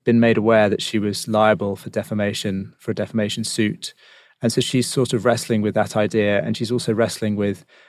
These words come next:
how she should talk about her relationship to Bill Clinton and what, what her relationship is to Prince Andrew. And it's just a fascinating sort of document. It's just an insight into,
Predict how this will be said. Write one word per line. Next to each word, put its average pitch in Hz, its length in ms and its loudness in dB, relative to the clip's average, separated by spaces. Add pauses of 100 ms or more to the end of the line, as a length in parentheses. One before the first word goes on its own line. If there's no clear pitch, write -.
(120)
how 107 180 2
she 117 160 -2
should - 200 -6
talk 110 220 0
about 101 500 0 (360)
her 110 140 -2
relationship 107 500 0
to - 100 -12 (300)
Bill 110 160 2
Clinton 113 480 0
and 104 140 2 (120)
what, 113 240 -2
what 110 200 0
her 110 100 -2
relationship 107 520 -2
is 104 140 -4
to - 100 -18
Prince - 280 -8
Andrew. 107 560 0 (320)
And 135 100 4
it's 165 100 2
just 196 180 2
a 120 40 4
fascinating 110 760 0
sort - 180 -10
of 104 100 -14
document. 107 540 -2
It's - 140 -10
just - 160 -8
an 113 80 -4
insight 110 420 -4
into, 107 260 -8